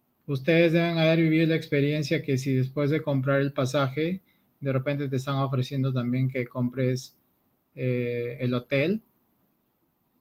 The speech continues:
¿no? Que compres el hotel, o que, o que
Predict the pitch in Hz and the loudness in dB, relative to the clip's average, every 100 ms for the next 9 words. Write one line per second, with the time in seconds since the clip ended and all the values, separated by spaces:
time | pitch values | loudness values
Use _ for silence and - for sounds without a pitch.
0 | - 131 175 - _ - 135 131 131 139 | -4 -2 -2 -8 _ -12 -8 -4 -4 -2
1 | 147 131 131 139 170 240 _ _ _ _ | -2 -2 0 -2 -2 -6 _ _ _ _
2 | _ _ - 131 135 131 131 131 135 131 | _ _ -6 -4 0 0 0 -2 0 0
3 | 127 123 127 127 | 2 0 0 -2